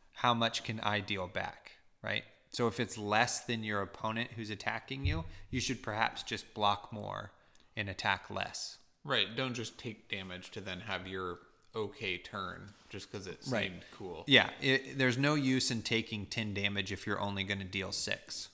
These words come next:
Speaker 1: right? That's not
Speaker 2: Yeah.
Speaker 1: an efficient exchange.
Speaker 2: Also, a mistake I made early on was, uh,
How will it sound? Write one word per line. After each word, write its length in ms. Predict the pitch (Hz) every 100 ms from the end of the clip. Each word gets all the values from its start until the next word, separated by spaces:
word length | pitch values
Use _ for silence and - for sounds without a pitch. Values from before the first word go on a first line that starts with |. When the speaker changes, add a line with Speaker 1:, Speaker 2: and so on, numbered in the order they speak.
| -
Speaker 1:
right? 200 | 104 107 - -
That's 220 | - 104 110
not 200 | 104 104
Speaker 2:
Yeah. 60 |
Speaker 1:
an 80 | 104
efficient 460 | 98 113 - 107 -
exchange. 800 | 101 - - 98 92 95 - - - - - -
Speaker 2:
Also, 540 | 135 139 147 123 107
a 100 | 113
mistake 420 | 113 - 180 160 -
I 120 | 104
made 260 | 117 117 -
early 340 | 107 113 110 95
on 340 | 92 101 107
was, 320 | 104 92 - - - - - -
uh, 340 | 123 117 104